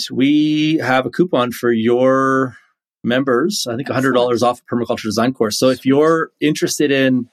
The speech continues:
Speaker 1: taking a P D C, a permaculture design course, and using some of these ideas in, uh, into, in the design of your own homestead or farm, um, you can find information, I believe, in your show notes.
Speaker 2: Yes, I will drop those all in the show notes for y'all.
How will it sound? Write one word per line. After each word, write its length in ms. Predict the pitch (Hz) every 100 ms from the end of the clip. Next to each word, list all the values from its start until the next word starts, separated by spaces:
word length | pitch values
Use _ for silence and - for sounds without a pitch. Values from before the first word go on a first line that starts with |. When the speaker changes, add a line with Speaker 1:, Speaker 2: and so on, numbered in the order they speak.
| _ -
Speaker 1:
taking 340 | 143 135 143
a 40 |
P 180 | 127 131
D 100 | 131
C, 320 | 123 123 131
a 60 | 180
permaculture 480 | - 131 131 131 127
design 280 | 120 117 117
course, 360 | - 123 120
and 260 | 113 110 107 - - _
using 340 | 127 143 151
some 180 | - 143
of 60 | 135
these 160 | 135
ideas 580 | 123 120 120 127 127 120 120
in, 420 | 123 123 123 127 _ - - - - _
uh, 320 | 117 117 117 -
into, 300 | 117 - 123
in 60 | 120
the 80 | 117
design 260 | 120 127
of 100 | 123
your 100 | 113
own 100 | 123
homestead 460 | 98 127 120 127 120
or 40 |
farm, 640 | 113 - 131 110 139 190 - _ 120
um, 480 | 117 - 55 - - _ _ -
you 160 | 113 113
can 160 | 120
find 400 | 117 127 127 127
information, 680 | - 120 117 117 117 127 120
I 60 | 110
believe, 360 | 107 123 131 123 -
in 160 | 123 120
your 140 | 120
show 180 | 117 127
notes. 300 | 139 - -
Speaker 2:
Yes, 280 | 233 185 -
I 60 | 190
will 120 | 190
drop 260 | 196 185 -
those 340 | 196 185 - _ _
all 280 | 208 220 233
in 100 | 220
the 60 |
show 160 | 214 196
notes 340 | 185 220 -
for 140 | - 202
y'all. 340 | 180 202 285